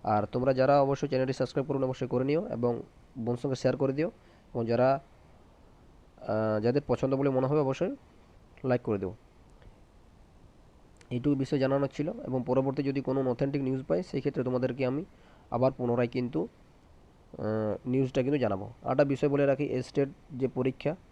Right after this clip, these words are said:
ক্রমাগত আসন্ন হচ্ছে, তাই আমাদের আশা করছি একটা মক টেস্টের একটা, উম,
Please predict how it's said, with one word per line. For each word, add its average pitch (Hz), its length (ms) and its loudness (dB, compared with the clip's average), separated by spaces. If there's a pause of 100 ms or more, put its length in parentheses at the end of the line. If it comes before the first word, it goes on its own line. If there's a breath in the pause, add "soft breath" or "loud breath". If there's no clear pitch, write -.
(540)
ক্রমাগত 139 560 2 (1500)
আসন্ন 135 420 2
হচ্ছে, 131 400 -2 (640 loud breath)
তাই 104 300 2 (580)
আমাদের 135 280 2
আশা 139 160 2
করছি 139 260 -2
একটা 131 140 2
মক 117 220 2
টেস্টের 135 320 0
একটা, 123 400 0 (300)
উম, 117 520 -2